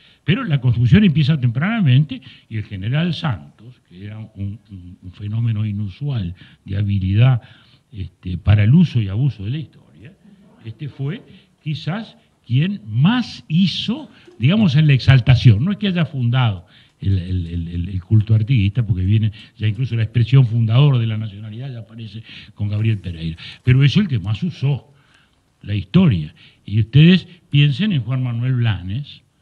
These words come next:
¿eh? Este, que ni era colorado ni era santista, pero sin embargo Santos le hizo pintar todo,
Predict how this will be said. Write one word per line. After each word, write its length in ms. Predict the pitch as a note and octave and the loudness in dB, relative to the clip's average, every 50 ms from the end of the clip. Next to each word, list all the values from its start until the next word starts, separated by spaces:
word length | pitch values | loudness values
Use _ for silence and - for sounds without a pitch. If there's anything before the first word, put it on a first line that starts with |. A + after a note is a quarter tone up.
| _ _ _ _ _ _ _ - | _ _ _ _ _ _ _ -12
¿eh? 260 | C3 - - C4+ B3+ _ _ _ _ _ _ _ _ _ _ - | -10 -8 -8 -10 -12 _ _ _ _ _ _ _ _ _ _ -10
Este, 300 | - G2 - - G#2+ F#2+ | -8 -8 -4 -4 -4 -4
que 220 | - - G#2+ G2 E2+ | -2 -2 -2 -2 -2
ni 160 | F2+ G2+ A#2 | -2 -2 -2
era 180 | C#3 C#3 C#3 C3+ | 0 0 -2 -2
colorado 460 | - C#3+ C#3 C#3+ C#3+ D3 B2 G2 E2 | -2 -2 -2 0 0 0 -2 -4 -6
ni 80 | D#2+ F#2+ | -8 -8
era 160 | G#2 A2 A#2 | -6 -6 -6
santista, 640 | A2+ C3+ D#3 E3 D3 - - G#2+ E2+ - _ - B3 _ _ _ _ _ _ | -6 -6 -6 -8 -8 -8 -10 -10 -10 -14 _ -20 -20 _ _ _ _ _ _
pero 160 | _ F#2 G2+ F#2+ | _ -20 -20 -16
sin 160 | F#2+ A2+ C3+ | -14 -12 -12
embargo 480 | E3+ F3+ D#3+ B2+ A2 A2+ D3 F#3 G3 - - - _ - D3 C#3 | -10 -10 -10 -8 -6 -6 -4 -6 -6 -8 -14 -20 _ -20 -20 -12
Santos 460 | - - A#2+ G2+ F#2+ G#2+ - D#3+ C#3+ | -6 -4 -4 -2 -2 -2 -2 0 0
le 60 | A#2 | 0
hizo 200 | A2 - C#3+ - | 0 0 0 0
pintar 400 | - B2+ G2+ - A#2 A#2+ B2+ - | 0 -2 -2 0 -2 -2 -2 -4
todo, 340 | - F2+ C#2+ C#2 C#2 D2+ - | -10 -12 -14 -14 -18 -20 -20